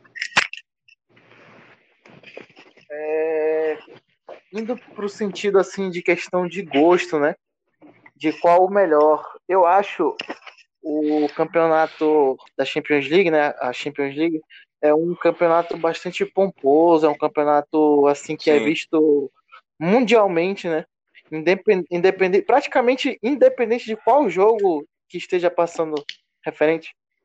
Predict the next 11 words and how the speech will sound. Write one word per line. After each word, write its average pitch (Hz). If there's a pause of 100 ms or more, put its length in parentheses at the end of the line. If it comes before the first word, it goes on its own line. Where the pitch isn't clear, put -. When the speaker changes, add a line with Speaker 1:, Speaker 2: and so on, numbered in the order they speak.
(140)
Speaker 1:
à 151
Champions 151
League, 202 (320)
é 156
Speaker 2:
Sim. 180
Speaker 1:
um, 196
uma 190
audiência 196
absurda. 190 (440)
É 156
um 180